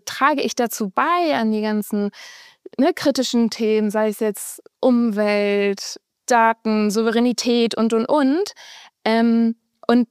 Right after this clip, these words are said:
das fand ich irgendwie so, das fand ich ein sehr interessantes Gespräch, weil das halt genau auch diesen Konflikt zeigt. So, ja, man will unbedingt das Potenzial, aber irgendwie weiß man, dass es da auch echt ein paar kritische Themen gibt.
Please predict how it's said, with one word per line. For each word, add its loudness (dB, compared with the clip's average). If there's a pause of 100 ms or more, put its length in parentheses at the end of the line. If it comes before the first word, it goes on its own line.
das 2
fand 0
ich -2
irgendwie 4
so, 2
das -2
fand 2
ich -2
ein 4
sehr 2
interessantes -2
Gespräch, -6
weil 0
das -6
halt -4
genau 0
auch -2
diesen -2
Konflikt -4
zeigt. -4
So, 0
ja, 0
man 4
will 2
unbedingt 0
das -4
Potenzial, -4 (280)
aber -2
irgendwie 0
weiß -2
man, 0
dass -2
es -8
da -6
auch -10 (140)
echt -8
ein -2
paar -10
kritische -10
Themen -2
gibt. -4